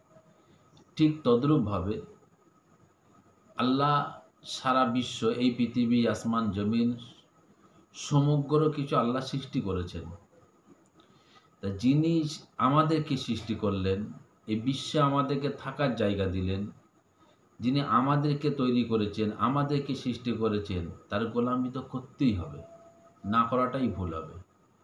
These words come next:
আল্লাহ বলছেন, শুধু এই বর্তমান তোমরা যারা রয়েছে তোমাদেরকে সৃষ্টি করা হয়নি, বরং এর আগেও যত মানব সম্প্রদায় এসেছিল, আদম থেকে নিয়ে এই পর্যন্ত,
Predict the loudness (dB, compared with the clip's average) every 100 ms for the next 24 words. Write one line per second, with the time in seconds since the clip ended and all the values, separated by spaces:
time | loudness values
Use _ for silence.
0 | _ _ -20 _ _ _ _ _ -2 2
1 | 2 0 0 -4 -2 -4 -2 -2 -6 -12
2 | -16 -6 -4 0 -2 0 2 2 2 2
3 | 2 2 2 2 2 0 -2 -2 -2 -2
4 | -4 -4 -4 -4 -8 -6 -2 0 0 0
5 | -4 -6 -10 -12 -2 2 2 0 -4 -2
6 | 0 0 0 2 0 0 -2 -2 0 0
7 | -2 -2 -6 -2 0 0 -2 -4 -6 -6
8 | -8 -14 _ -6 -2 0 0 -2 -4 -2
9 | -2 -2 -4 -6 -4 -6 -6